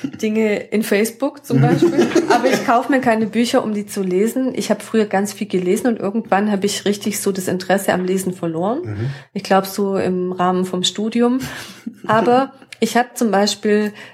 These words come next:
Speaker 1: ähm, ein paar Bücher daheim von Access Consciousness, wo ich manchmal so reinguck, einfach so quer lese und was ich halt auch von anderen höre, was super sein soll und was ich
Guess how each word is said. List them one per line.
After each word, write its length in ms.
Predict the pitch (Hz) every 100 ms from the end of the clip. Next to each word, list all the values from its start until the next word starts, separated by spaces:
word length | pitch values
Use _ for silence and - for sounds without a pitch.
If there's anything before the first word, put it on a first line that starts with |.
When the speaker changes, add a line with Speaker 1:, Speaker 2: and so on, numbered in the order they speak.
| _
Speaker 1:
ähm, 460 | 202 202 196 196 196
ein 60 |
paar 220 | 190 190
Bücher 260 | 190 208 208
daheim 360 | 196 175 180 254
von 160 | 247
Access 340 | - 226 226 -
Consciousness, 540 | 226 226 233 220 214
wo 40 |
ich 160 | 196 190
manchmal 320 | 185 190 180
so 120 | 175
reinguck, 560 | 175 170 233 320 202 190
einfach 340 | 185 202 247 240
so 300 | - 190 190 - - _
quer 320 | - 220 240
lese 380 | 240 202 247 254
und 320 | - 196 202 - - - _ - _ _
was 200 | 214 220
ich 160 | 233 226
halt 180 | 202 190
auch 140 | 185
von 160 | - 190
anderen 340 | 185 190 185
höre, 160 | 196 233
was 200 | 196 -
super 420 | 240 220 196 190
sein 300 | 190 175 180
soll 260 | 180 185 -
und 220 | 185 180
was 180 | 185 185
ich 280 | 185 -